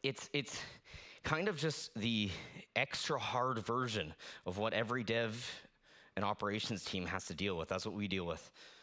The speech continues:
in Network. So now, how can NetDevOps help automation? I'm gonna give you a little case study. We, we are doing and have done work in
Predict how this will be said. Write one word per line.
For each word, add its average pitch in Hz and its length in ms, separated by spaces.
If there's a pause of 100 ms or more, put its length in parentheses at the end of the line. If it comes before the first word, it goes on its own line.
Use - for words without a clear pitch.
(280)
in 92 100
Network. 90 400 (1500)
So 104 360 (760)
now, 113 160
how 143 140
can 151 200
NetDevOps 117 580
help 110 340
automation? 156 600 (540)
I'm 123 260
gonna 123 120
give 113 200
you 120 80
a - 20
little 110 160
case - 260
study. 117 500
We, 107 260 (380)
we 120 280
are 120 280
doing 131 300
and 101 80
have 113 180
done 120 180
work 113 180
in 95 120